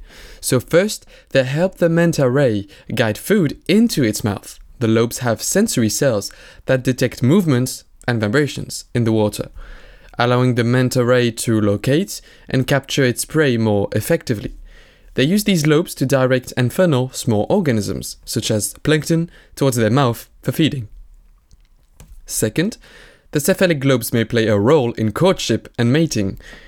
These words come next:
So during mating rituals, the male manta rays will use their cephalic lobes to grasp onto the pectoral fins of the female. This behavior is believed to help maintain contact and align their body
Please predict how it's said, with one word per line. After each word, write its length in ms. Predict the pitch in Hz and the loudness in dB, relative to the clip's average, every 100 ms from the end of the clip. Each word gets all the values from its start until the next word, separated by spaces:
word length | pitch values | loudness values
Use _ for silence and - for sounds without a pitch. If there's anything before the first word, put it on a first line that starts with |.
| - - - | -20 -20 -6
So 140 | - 120 | 0 2
during 340 | 123 117 110 | 2 2 2
mating 340 | 113 113 110 104 | 2 0 0 2
rituals, 580 | 170 180 135 104 101 | 0 0 0 0 -2
the 100 | 127 | -2
male 360 | 135 151 185 202 | 2 2 4 2
manta 320 | 185 165 143 | 2 2 2
rays 360 | 127 123 107 - | 2 2 0 0
will 180 | 107 107 | 0 2
use 240 | 135 165 | 2 2
their 220 | 156 127 | 0 0
cephalic 500 | - 123 - 117 101 | 0 -2 0 -2 0
lobes 340 | 107 165 - - - - - | 0 0 -2 -12 -18 -20 -10
to 100 | - | -6
grasp 400 | 135 131 123 - - | 0 0 0 -6 -2
onto 300 | 127 127 127 | 0 2 0
the 100 | 117 | 2
pectoral 360 | 117 - 110 98 | 0 0 0 0
fins 440 | 185 156 107 - _ - | 0 0 0 -8 _ -6
of 100 | - | -2
the 120 | 113 | 0
female. 400 | 135 113 101 104 - - - | 0 0 0 -4 -10 -10 -4
This 160 | 110 | -2
behavior 560 | 104 107 151 160 120 104 - - - | 0 2 2 2 0 -2 -10 -20 -6
is 140 | 156 | -2
believed 340 | 214 180 160 147 | 0 0 -2 0
to 100 | 147 | 0
help 280 | 131 - | 0 0
maintain 400 | 127 123 123 113 | 0 0 0 0
contact 500 | 104 139 120 - - - | 0 0 0 -4 -12 -4
and 140 | 110 104 | -2 0
align 320 | 104 104 101 | 0 0 0
their 100 | 104 | 0
body 400 | 117 143 123 | 2 0 0